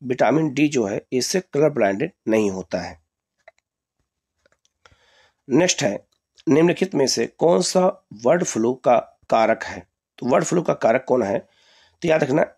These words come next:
एच फ़ाइव एन वन, ए-, एच फ़ाइव एन वन का जो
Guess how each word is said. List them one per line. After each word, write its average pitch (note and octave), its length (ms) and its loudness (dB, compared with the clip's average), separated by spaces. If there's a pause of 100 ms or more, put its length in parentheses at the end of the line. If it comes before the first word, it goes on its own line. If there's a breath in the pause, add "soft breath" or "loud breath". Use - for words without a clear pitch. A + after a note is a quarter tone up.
एच E3 200 0
फ़ाइव B2 340 0 (220)
एन A#2+ 160 4
वन, F#2+ 200 2 (280)
ए-, C3 260 -2
एच E3+ 160 -2
फ़ाइव D#3+ 280 -2
एन A#2+ 120 2
वन D#3+ 180 2
का C3 140 -2
जो A2+ 320 -6